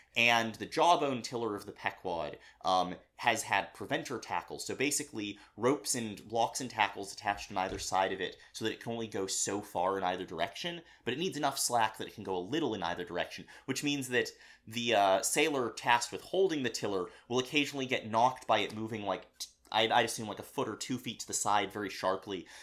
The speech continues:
So Ishmael has just been spending the night occasionally getting launched across the deck by the tiller going whop.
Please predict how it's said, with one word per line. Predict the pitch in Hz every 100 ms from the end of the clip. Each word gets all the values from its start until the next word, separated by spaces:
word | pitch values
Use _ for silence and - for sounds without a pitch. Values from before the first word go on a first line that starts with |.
| -
So | 156
Ishmael | 156 190 214 180
has | 151
just | 139 -
been | 113
spending | - 117 120
the | 110
night | 101 98 92
occasionally | 95 117 113 110 107
getting | 95 101 98 90
launched | 87 98 107 -
across | - 101 92 -
the | 92
deck | - 90 98 -
by | 92
the | 87
tiller | - 98
going | 95 90 80 - -
whop. | - -